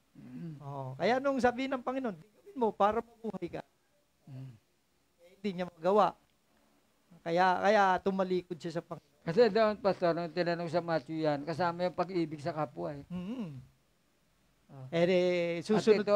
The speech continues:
Speaker 1: niya, pangalawa, ibigin mo ang kapwa mo na ganyang sarili. Nung sinabi, "Bigay yung tinatangkilik niya," ayaw niya, eh.
Speaker 2: Mm.
Speaker 1: Oh, di, hindi sumusunod siya. Hindi siya sumusunod
Speaker 2: Paano
Speaker 1: sa
Speaker 2: mo
Speaker 1: kautusan.
Speaker 2: magiging mahal lang yung kapwa kung yung meron ka, hindi mo kayang i-share?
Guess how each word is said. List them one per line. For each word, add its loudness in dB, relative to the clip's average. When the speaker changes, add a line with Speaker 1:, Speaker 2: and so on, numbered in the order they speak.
Speaker 1:
niya, 0
pangalawa, 0
ibigin -2
mo -8
ang -12
kapwa -2
mo -8
na -8
ganyang -4
sarili. -4
Nung -8
sinabi, -4
"Bigay 2
yung -2
tinatangkilik -4
niya," -4
ayaw -6
niya, -12
eh. -
Speaker 2:
Mm. -8
Speaker 1:
Oh, -8
di, 0
hindi -4
sumusunod -8
siya. -6
Hindi -4
siya 2
sumusunod -8
Speaker 2:
Paano 6
Speaker 1:
sa 2
Speaker 2:
mo 6
Speaker 1:
kautusan. 4
Speaker 2:
magiging 0
mahal 4
lang 2
yung -6
kapwa 0
kung -2
yung -4
meron 0
ka, -2
hindi -2
mo -12
kayang 0
i-share? -10